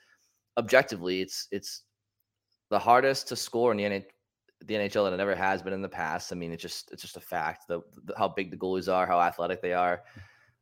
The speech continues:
Um, I mean, hell, back in the seventies, there were shots going in from the, from center ice on the reg. So it's, um, yeah,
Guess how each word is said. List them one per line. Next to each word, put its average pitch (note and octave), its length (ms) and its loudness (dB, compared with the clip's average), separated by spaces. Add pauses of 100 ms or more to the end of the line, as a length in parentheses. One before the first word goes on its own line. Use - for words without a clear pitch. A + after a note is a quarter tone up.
(140)
Um, E2 300 -6
I F2+ 40 -6
mean, F2 240 -8
hell, G2 200 0
back F2+ 200 2
in F2+ 60 -6
the F2 60 -4
seventies, F2 400 -4
there F2 120 -2
were F2 100 -2
shots F2+ 300 2
going F2 140 -2
in E2+ 60 -4
from E2+ 140 -6
the, E2+ 140 -4
from F#2+ 160 -10
center F2+ 280 -2
ice F#2 260 0
on F2 100 -4
the E2+ 80 -6
reg. F2 300 -2
So F2 180 0
it's, - 500 -4
um, D#2+ 400 -6 (760)
yeah, D#2 240 0